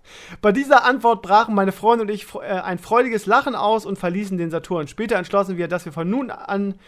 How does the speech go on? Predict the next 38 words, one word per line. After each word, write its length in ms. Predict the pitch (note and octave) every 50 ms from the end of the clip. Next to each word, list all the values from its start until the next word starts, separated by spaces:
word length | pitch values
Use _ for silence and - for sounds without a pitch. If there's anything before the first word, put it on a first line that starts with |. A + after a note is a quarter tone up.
| _ _ - F#3
den 140 | F3 E3+
dortigen 480 | F3+ F#3 G3 G#3+ G#3+ A3+ A3+ G3 G#3+ G3+
Saturn 500 | F3 D#3+ D3 - - G3 F#3+ F#3 F3 E3+
meiden 440 | E3 E3 E3 F3+ F3+ D#3+ D3 C3+ -
werden. 280 | C3 - - - -
Schreibt, 440 | - - - - E3 E3 E3 E3 -
wie 40 | D3+
gesagt, 220 | D3 D3+ D3 C#3+
der 80 | D3 C#3
Florian 420 | - - F#3 F3+ E3+ D#3+ D#3+ C#3+ -
A 140 | - D#3 E3
K 140 | - D#3 -
A 160 | - C3+ C3+
Tankretter. 680 | C3+ - - G#3 A#3 A#3+ G3 E3 D3+ D3 - C#3+ C3 C3+
Lustige 320 | D#3 G3 G3 G3+ G#3 F#3
Geschichte. 440 | D#3 D#3 - - A3 - - G3+ G3 - _ _ _ _ _ _ _ _ _ _ _ _ -
"Ey, 120 | - A3+ A#3+
hast 160 | G#3+ G3 -
du 40 | F#3+
Karten 280 | - A3 A#3 A#3 A3+ -
zur 120 | G#3+ F#3
Gamescom?" 440 | E3 G#3+ A#3+ B3+ - - G#3+ F#3+ G3
"Ne, 100 | A#3 D4+ E4+ - A#3+
ey, 160 | A3 G#3 G#3
nur 160 | G3+ B3+ C4
Yu-Gi-Oh!, 680 | A#3+ G#3+ C#4 C#4+ A#3+ B3+ A#3+ A#3+ C#4+ D4 D4 C#4 B3+ B3
ey, 120 | A3 G#3
und 140 | G3+ G3+ G3
One 160 | A#3 B3 B3
Piece." 440 | A#3+ C#4+ C#4 B3+ G#3 D3+ - - - _ _ _ _ _ _ _
Prost, 440 | - - F#3+ F3+ D3+ C3 - - -
noch 160 | E3 F3 E3
ein 100 | E3+ D#3
Schluck 240 | D3 - D#3+ D#3 -
von 100 | - D3+
meinem 220 | D3 D3 C#3+ D3+ D3
schönen 460 | - - A3 A3 G#3 G#3 A3 A3 _
Tee. 260 | - - - A2+ C#3